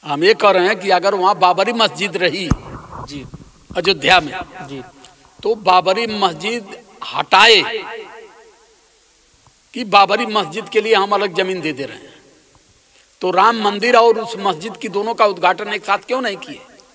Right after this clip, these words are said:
Speaker 2: जी।
Speaker 1: देश में अगर समानता चाहते हैं, शांति चाहते हैं, सद्भाव चाहते हैं,
Speaker 2: जी।
Speaker 1: यशस्वी प्रधानमंत्री हैं, तो दोनों पक्ष को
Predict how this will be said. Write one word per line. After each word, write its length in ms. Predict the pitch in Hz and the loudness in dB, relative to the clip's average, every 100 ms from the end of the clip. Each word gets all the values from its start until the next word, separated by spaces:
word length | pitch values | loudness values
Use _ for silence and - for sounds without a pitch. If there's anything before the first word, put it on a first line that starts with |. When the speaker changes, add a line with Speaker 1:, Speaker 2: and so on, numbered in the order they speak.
| _ _ 160 | _ _ -20
Speaker 2:
जी। 200 | 123 117 | -18 -4
Speaker 1:
देश 300 | 156 214 196 | -2 0 0
में 140 | 208 | 0
अगर 160 | 196 190 | 0 0
समानता 500 | 202 185 180 - 220 | 0 2 2 2 2
चाहते 320 | 196 170 180 | 2 -2 -4
हैं, 140 | 185 | -6
शांति 400 | 226 185 180 247 | -4 -6 -4 -8
चाहते 320 | 226 175 - | -2 -2 -2
हैं, 520 | 180 185 240 - - - | -8 -6 -8 -14 -20 -6
सद्भाव 540 | - 208 170 - 269 | -2 0 2 6 6
चाहते 360 | 254 220 - 190 | 6 2 2 -4
हैं, 540 | 156 196 - - - - - _ _ _ _ _ 143 | -4 -8 -12 -18 -20 -20 -20 _ _ _ _ _ -18
Speaker 2:
जी। 140 | 143 | -8
Speaker 1:
यशस्वी 520 | 311 - 214 220 262 | -2 0 2 2 0
प्रधानमंत्री 840 | 294 262 208 220 214 202 202 180 | 2 4 4 2 0 -4 -4 -4
हैं, 380 | 151 202 311 - - - - _ _ _ _ | -4 -8 -12 -18 -20 -20 -20 _ _ _ _
तो 80 | 185 | -6
दोनों 340 | 147 202 233 240 | 0 2 2 2
पक्ष 320 | 220 262 - 262 | 2 2 2 4
को 380 | 208 151 - | 2 2 -12